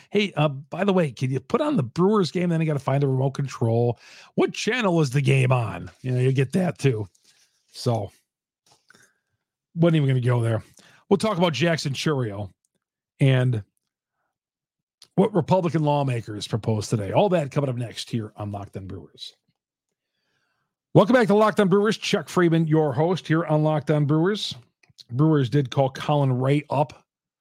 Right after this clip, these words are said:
from triple A. Likely going to be pitching some innings on Tuesday in Saint Louis. Vieira got sent down with a calf issue,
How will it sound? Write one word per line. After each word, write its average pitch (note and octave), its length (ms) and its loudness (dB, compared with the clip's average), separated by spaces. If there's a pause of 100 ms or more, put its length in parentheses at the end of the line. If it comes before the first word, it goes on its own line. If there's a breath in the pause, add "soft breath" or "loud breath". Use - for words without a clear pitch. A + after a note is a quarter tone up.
(500)
from A2 640 -2 (1300)
triple B2+ 340 2
A. C3 160 2 (1160 soft breath)
Likely G#3 380 4
going F3+ 260 2
to D3+ 60 0
be C#3+ 340 0
pitching D#3+ 440 0
some D3 220 -6
innings C#3+ 640 -2 (500)
on C3 300 2
Tuesday D#3+ 480 0
in C3 80 -2
Saint B2+ 320 -6
Louis. A2 480 -6 (2500)
Vieira C3+ 360 4
got A#2 160 -6
sent A#2+ 300 -4
down B2 240 0
with G#2+ 120 -6
a A2 40 -6
calf B2+ 320 0
issue, G#2 340 -4